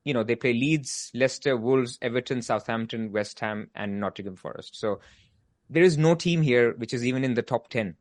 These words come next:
that I can see. So I feel like Guaita could work out. Their defense has been quite shocking so far this season, but last season it was pretty good. So it's almost like a fixtures play, like people are doing with Bowen.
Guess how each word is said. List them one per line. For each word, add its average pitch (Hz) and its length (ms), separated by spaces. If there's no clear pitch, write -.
that 107 120
I 98 120
can 95 160
see. 135 280
So - 120
I 160 60
feel 202 220
like 196 160
Guaita 156 340
could 160 140
work 127 260
out. 98 220
Their 120 80
defense 143 340
has 139 80
been 131 160
quite 135 180
shocking 131 460
so 123 180
far 143 380
this 120 180
season, 139 360
but 117 160
last 127 240
season 123 260
it 101 60
was 104 120
pretty 101 200
good. 107 240
So - 100
it's 107 100
almost 117 320
like 117 140
a 110 60
fixtures - 420
play, 104 220
like 98 180
people 101 240
are 92 60
doing 95 180
with 90 160
Bowen. 87 320